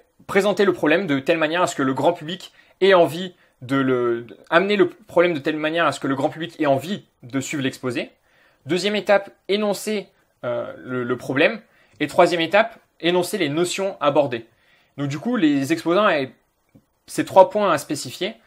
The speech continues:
Et à partir de ça, ça dé-, ça posait déjà une très bonne base sur, euh,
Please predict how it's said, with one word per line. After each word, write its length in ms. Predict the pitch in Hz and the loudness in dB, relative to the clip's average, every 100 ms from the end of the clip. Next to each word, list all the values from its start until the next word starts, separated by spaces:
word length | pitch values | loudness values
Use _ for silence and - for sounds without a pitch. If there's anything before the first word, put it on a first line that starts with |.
| _ _ _ | _ _ _
Et 160 | 156 156 | 4 6
à 100 | 139 | 6
partir 300 | 160 151 165 | 4 2 0
de 80 | |
ça, 200 | 151 202 | 2 2
ça 140 | 202 147 | 2 0
dé-, 200 | 135 143 | -6 -6
ça 220 | - 139 | -4 -6
posait 340 | 135 - 151 156 | -6 -6 -4 0
déjà 180 | 147 | 0
une 140 | 180 139 | 0 -4
très 180 | - 170 | -4 2
bonne 220 | 165 151 | 2 4
base 240 | 170 170 | 4 4
sur, 260 | - 143 120 | 0 -6 -4
euh, 140 | 117 | -6